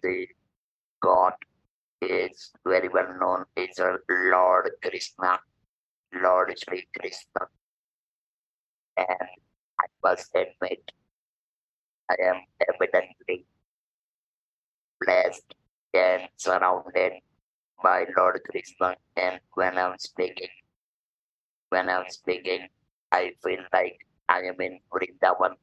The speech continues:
the birthplace of Lord Krishna, and it's only guiding me what to speak, how to speak, how to deliver, because I, I don't make bullet points, I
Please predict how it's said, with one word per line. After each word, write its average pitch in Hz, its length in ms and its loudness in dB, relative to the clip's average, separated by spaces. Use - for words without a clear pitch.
the 92 160 0
birthplace 92 640 0
of 90 120 0
Lord 92 280 2
Krishna, 90 560 -4
and 90 300 2
it's - 600 -8
only 90 420 0
guiding 90 480 0
me 92 100 -6
what 92 260 2
to 92 180 0
speak, - 420 -6
how 90 260 4
to 92 160 -2
speak, - 440 -8
how 92 160 4
to 90 240 -2
deliver, 92 540 -2
because 92 440 0
I, 90 320 0
I 90 180 4
don't 92 280 2
make 90 220 0
bullet 92 340 0
points, 90 480 -2
I 90 100 0